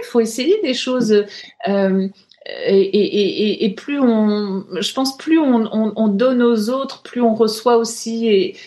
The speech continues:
et, et, et ça, ça vous nourrit de, de,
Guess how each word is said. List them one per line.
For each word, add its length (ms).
et, 480
et, 300
et 40
ça, 300
ça 220
vous 180
nourrit 640
de, 280
de, 520